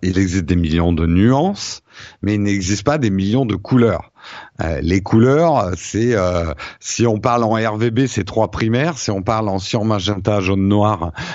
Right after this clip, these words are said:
c'est quatre primaires. À partir de ces primaires, on a des couleurs secondaires. Donc, ce que je veux dire, c'est qu'il y a du rose, il y a du rouge, il y a du jaune, il y a du vert, il y a du bleu, mais après, c'est des nuances de ces mêmes couleurs. Donc, quelqu'un qui va te dire, «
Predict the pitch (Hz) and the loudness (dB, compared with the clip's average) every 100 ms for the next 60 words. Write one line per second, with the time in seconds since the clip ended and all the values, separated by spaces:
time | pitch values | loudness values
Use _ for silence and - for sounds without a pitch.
0 | - - - - - 127 - 98 - 101 | -12 -6 -4 -2 0 -2 0 -4 -2 -2
1 | 104 131 185 117 95 - - - 117 107 | 0 2 0 -2 -6 -12 -18 -8 -4 -2
2 | 131 - 147 - 131 - 139 135 113 98 | -2 -2 -4 -2 -4 0 0 0 0 -2
3 | 87 92 107 95 - 123 104 110 117 180 | -2 -2 -2 -2 0 0 2 2 2 2
4 | 156 - - 131 131 - 202 165 180 175 | -2 -6 -4 0 0 2 2 4 4 4
5 | 190 151 139 - 113 92 95 101 120 156 | 2 2 -2 0 0 0 0 2 4 4
6 | 220 165 104 92 98 147 220 175 110 90 | 4 0 -2 -2 0 2 2 0 -2 -2
7 | 98 117 190 214 127 92 98 120 196 180 | 0 4 4 2 0 0 0 2 2 2
8 | 104 92 101 117 151 202 - - - - | -2 -2 0 4 4 4 -2 -14 -16 -14
9 | - 139 160 170 - _ _ _ _ - | -2 2 4 2 -2 _ _ _ _ -8
10 | 143 139 - 202 226 160 139 147 180 196 | -6 -4 0 0 0 0 2 2 2 2
11 | 160 - - - _ 98 120 117 131 139 | 0 -4 -12 -12 _ -4 -2 0 0 0
12 | 131 - 127 95 98 - - - 151 170 | -2 0 2 0 -4 -16 -8 0 0 2
13 | 185 208 196 185 156 151 131 151 180 131 | 0 0 -2 -2 0 -2 -2 2 2 2